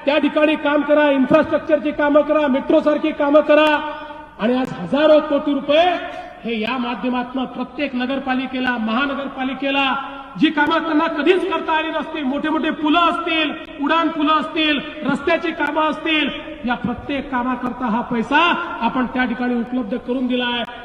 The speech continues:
आणि आता नुकतंच पालघरचा देखील आपण समावेश केला असल्यामुळे आता चिंता करण्याचं काम नाही आहे. एकीकडे आमचं नगर विकास खातं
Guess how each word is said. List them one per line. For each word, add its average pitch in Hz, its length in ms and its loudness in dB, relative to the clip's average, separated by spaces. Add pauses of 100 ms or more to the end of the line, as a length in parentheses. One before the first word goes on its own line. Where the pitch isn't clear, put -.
आणि 233 140 -4
आता 233 180 -6
नुकतंच 240 460 -6
पालघरचा 240 580 -8
देखील 247 260 -8
आपण 240 240 -10
समावेश 247 440 -8
केला 247 260 -8
असल्यामुळे 247 540 -2 (420)
आता 254 200 -4
चिंता 254 380 -4
करण्याचं 247 380 -6
काम 254 320 -4
नाही 254 200 0
आहे. 233 560 -4
एकीकडे 254 320 -2
आमचं 247 340 -2
नगर 262 220 2
विकास 277 420 -2
खातं 254 360 0